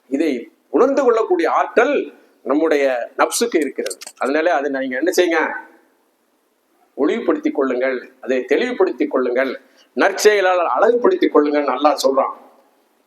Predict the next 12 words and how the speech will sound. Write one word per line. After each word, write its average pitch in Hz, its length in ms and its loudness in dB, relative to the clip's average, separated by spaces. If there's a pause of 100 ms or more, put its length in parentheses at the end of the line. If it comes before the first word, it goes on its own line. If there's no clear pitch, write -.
(1000)
இப்படி 170 460 2
அல்லாஹ் 175 320 4
வந்து 185 300 2
வானத்தை 202 440 4
பார்த்தாலும் 202 400 2
நமக்கு 196 260 2
கிடைக்கும், 196 460 2
பூமியை 202 400 2
பார்த்தாலும் 196 480 4
அல்லாஹ்வுடைய 196 300 2
அத்தாட்சிகள் 196 560 0
கிடைக்கும், 196 400 2